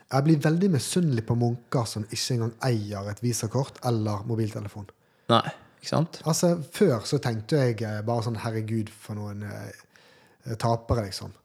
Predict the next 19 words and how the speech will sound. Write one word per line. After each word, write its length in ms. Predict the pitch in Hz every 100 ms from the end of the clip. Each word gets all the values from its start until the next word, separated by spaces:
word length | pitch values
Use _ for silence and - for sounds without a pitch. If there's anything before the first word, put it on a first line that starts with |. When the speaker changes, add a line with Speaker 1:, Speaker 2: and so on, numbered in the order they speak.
| _
Speaker 2:
Mm. 240 | 120 113 120 - _
Speaker 1:
For 140 | - 120
ti 140 | 123
år 100 | 120 110
siden. 320 | 107 98 95 -
Og 100 | 143
nå 140 | 156
tenker 240 | - 120 117
jeg 20 |
bare 160 | 131 131
sånn, 260 | 135 120 98 - _ _ _ _ _ _ _
"Det 140 | - 247
kunne 140 | 151 131
jeg 180 | 131 127
godt 320 | 165 - -
testet 360 | - 110 135 117
et 100 | 107
år." 120 | 104 - _ _ - -
Speaker 2:
Mm. 280 | 120 101